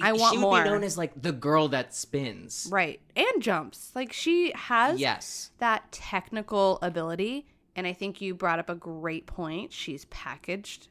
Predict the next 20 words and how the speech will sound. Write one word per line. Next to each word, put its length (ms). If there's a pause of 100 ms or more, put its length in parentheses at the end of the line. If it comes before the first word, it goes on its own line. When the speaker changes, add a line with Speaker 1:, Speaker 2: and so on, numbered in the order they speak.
Speaker 1:
this 180
season 540
in 140
a 20
Speaker 2:
Mm-hmm. 100
Speaker 1:
way 140
where 180
we 140
really 320
haven't 380
seen 300
her 340 (540)
before. 760 (120)
She 200
got 140
herself 300
some 180
big 180
girl 160
programs. 880